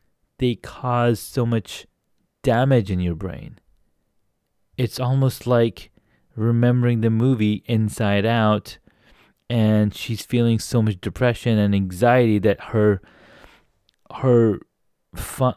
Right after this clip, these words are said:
you know, her palaces start, start crashing and,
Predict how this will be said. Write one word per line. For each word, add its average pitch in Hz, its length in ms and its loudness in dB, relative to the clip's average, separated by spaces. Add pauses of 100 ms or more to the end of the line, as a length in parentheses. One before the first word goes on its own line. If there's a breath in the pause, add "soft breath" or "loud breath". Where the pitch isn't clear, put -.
you 127 120 0
know, 113 80 4
her 101 220 -4
palaces 139 720 -2
start, 101 320 -2 (140)
start 104 460 -2
crashing 113 680 -2
and, 92 260 -4